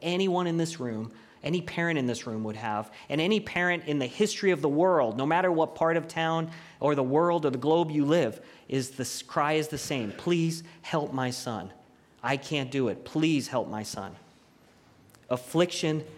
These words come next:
is, points the way to Jesus. And we see this. Bishop J C Ryle tells us this about affliction. "It is one of God's medicines. Affliction is one of God's medicines." I don't like that. I don't want affliction.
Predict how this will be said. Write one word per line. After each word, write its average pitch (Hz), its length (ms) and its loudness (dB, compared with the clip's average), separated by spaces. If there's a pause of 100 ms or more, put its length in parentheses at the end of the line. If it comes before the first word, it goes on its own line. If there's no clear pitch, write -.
(160)
is, 127 240 0
points 165 460 -2
the 160 100 0
way 139 200 2
to 135 100 -2
Jesus. 117 560 -6 (540)
And 156 80 2
we 180 80 6
see 233 160 2
this. 196 160 4
Bishop - 560 0
J 175 180 2
C 170 180 -2
Ryle 147 480 4
tells 135 300 0
us 127 140 -4
this 139 200 -2
about 117 320 -2
affliction. 117 520 -6 (920)
"It 190 120 4
is 165 200 4
one 165 480 2
of 135 300 -4
God's 127 580 -2
medicines. 113 800 -8 (400)
Affliction 185 580 -2
is 123 220 -6
one 127 220 -2
of 131 140 -6
God's 110 500 -6
medicines." 101 580 -12 (120)
I 160 100 -2
don't 185 140 0
like 147 240 0
that. - 260 -12 (540)
I 160 60 0
don't 180 160 4
want 165 180 4
affliction. - 420 -8